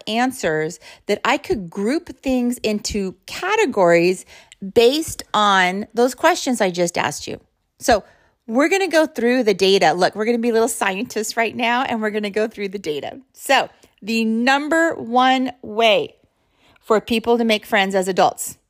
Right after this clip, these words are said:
getting involved in church or a church group. What that tells me is that people move towards their comfort zones throughout their life.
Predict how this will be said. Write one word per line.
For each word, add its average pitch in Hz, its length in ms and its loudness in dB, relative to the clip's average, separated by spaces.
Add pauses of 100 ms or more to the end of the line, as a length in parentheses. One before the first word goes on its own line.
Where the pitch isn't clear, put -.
(1300)
getting 185 340 2
involved 190 720 2 (180)
in 160 220 -8
church - 680 -4 (360)
or 185 160 0
a 190 60 2
church - 400 -8
group. - 260 -14 (1500)
What 214 360 0
that 277 240 0
tells 254 380 2
me 156 360 -6
is 175 160 0
that - 240 -4
people 285 500 -4
move 233 360 0
towards 190 320 -2
their 202 140 -4
comfort - 580 -4
zones 170 380 -6
throughout 180 540 0
their 233 140 2
life. - 460 0